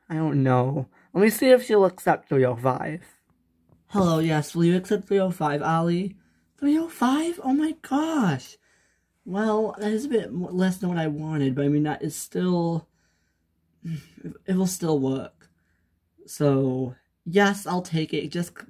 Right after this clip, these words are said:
only because I want it sold so we can move out, 'cause we don't want, like, this condo. Okay, I will tell them they, that you accept your offer, their offer.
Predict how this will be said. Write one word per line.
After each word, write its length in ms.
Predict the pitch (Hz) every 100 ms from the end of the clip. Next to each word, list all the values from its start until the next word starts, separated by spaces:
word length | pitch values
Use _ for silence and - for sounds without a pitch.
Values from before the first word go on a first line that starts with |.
| 143 135 - -
only 300 | 185 214 220
because 300 | 214 185 180
I 80 | 180
want 200 | 170 170
it 300 | 165 - _
sold 400 | - 165 170 151
so 120 | 160
we 120 | 156 147
can 220 | 151 147
move 160 | 151
out, 280 | 143 131 127
'cause 200 | - 131
we 120 | 135
don't 240 | 131 147 143
want, 260 | 143 135
like, 240 | - 135 -
this 220 | 131 -
condo. 640 | - - _ 165 160 156 _ _ _ _ _ -
Okay, 400 | 147 - 123 135 -
I 160 | 131
will 180 | 131 131
tell 240 | - 143 139
them 180 | 139
they, 300 | 135 135 135 -
that 120 | -
you 80 | 147
accept 360 | 139 - 135 147
your 160 | 131
offer, 340 | 139 - - - 147
their 120 | 135
offer. 480 | 131 127 156 139